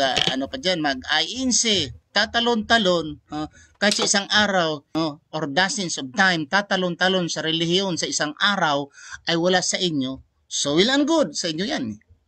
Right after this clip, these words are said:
So wala kami pakialam, ganyan sa inyo eh. Pero sa aming batas,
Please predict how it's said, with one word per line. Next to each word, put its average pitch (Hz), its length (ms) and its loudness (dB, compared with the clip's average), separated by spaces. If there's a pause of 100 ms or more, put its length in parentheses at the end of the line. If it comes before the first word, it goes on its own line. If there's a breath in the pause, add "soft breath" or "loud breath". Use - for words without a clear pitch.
(560)
So 170 160 -2
wala 208 140 4
kami 240 180 2
pakialam, 262 640 -2
ganyan 208 320 2
sa 226 160 0
inyo 254 280 -4
eh. - 20 -20 (260)
Pero 269 240 2
sa 302 240 2
aming 285 240 6
batas, 170 560 0